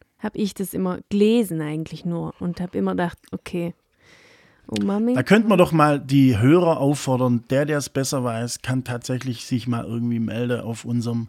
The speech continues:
Speaker 2: äh, Instagram, äh, Profil und, ähm, auch auf der Homepage und so.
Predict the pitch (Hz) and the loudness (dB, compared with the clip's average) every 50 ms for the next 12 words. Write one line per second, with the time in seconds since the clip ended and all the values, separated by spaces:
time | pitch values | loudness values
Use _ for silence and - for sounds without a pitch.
0 | _ - - - - - - - - - _ _ - 117 117 117 113 - 143 165 | _ -20 -20 -20 -20 -20 -20 -20 -20 -20 _ _ -6 -4 -4 -4 -2 0 2 2
1 | 196 - - 196 180 151 139 135 131 131 139 139 139 127 113 131 135 131 127 131 | 2 2 2 0 0 0 0 0 0 2 2 0 -2 -2 -4 -2 -2 -2 -2 -4
2 | - 127 120 - - - 127 127 127 123 123 123 120 - 131 120 127 127 123 123 | -6 -8 -8 -6 -4 -2 0 0 2 0 0 -2 -4 -6 -8 -4 -2 0 0 0
3 | 120 117 - - 107 120 117 117 120 120 113 107 120 120 117 123 113 - - 127 | -2 -4 -8 -8 -6 -4 -4 -2 -2 -4 -4 -4 -8 -6 -6 -8 -10 -6 -6 -4
4 | 113 110 127 139 151 - 131 123 123 123 123 120 - 127 120 113 120 120 120 120 | -2 -2 -2 -2 -2 -2 -2 -2 -2 -2 -4 -4 -6 -6 -6 -6 -6 -6 -6 -6
5 | 120 113 | -8 -10